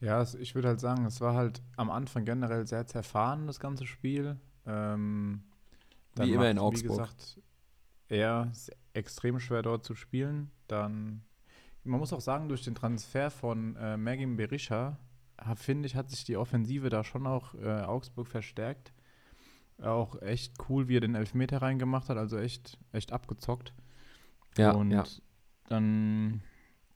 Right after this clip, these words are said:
Speaker 1: keine Ahnung, bist du Samstag selbst auf dem Sportplatz und kriegst das Ergebnis gesagt, Augsburg führt drei null gegen Leipzig.
Speaker 2: Mhm.
Speaker 1: So wie es halt <laughs> dann immer mal so ist. Und dann denkst du dir auch so, okay,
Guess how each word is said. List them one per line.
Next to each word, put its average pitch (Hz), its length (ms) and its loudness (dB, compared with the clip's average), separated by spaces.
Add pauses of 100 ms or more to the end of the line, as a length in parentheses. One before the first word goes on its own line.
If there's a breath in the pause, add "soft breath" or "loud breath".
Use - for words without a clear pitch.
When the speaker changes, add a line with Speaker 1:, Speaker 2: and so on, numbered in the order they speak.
(480)
Speaker 1:
keine 120 200 2
Ahnung, 123 200 6
bist 127 180 4
du 117 200 6
Samstag 120 340 6
selbst 123 240 4
auf 139 80 6
dem 123 80 4
Sportplatz 127 480 2
und 117 60 0
kriegst 120 260 -4
das 123 80 -4
Ergebnis 123 440 2
gesagt, 117 260 0
Augsburg 117 340 -2
führt 117 260 -2
drei 117 120 6
null 113 100 4
gegen 104 160 2
Leipzig. 123 580 0 (540 soft breath)
Speaker 2:
Mhm. 113 140 10
Speaker 1:
So 107 180 10
wie 123 60 4
es 123 240 -2
halt 123 320 0
<laughs> - 100 -18
dann 123 140 2
immer 123 120 4
mal 120 200 4
so 123 140 2
ist. 123 200 2
Und 113 120 0
dann 107 160 2
denkst 117 200 0
du 120 80 -2
dir 104 160 2
auch 120 140 2
so, - 120 -4
okay, 107 360 0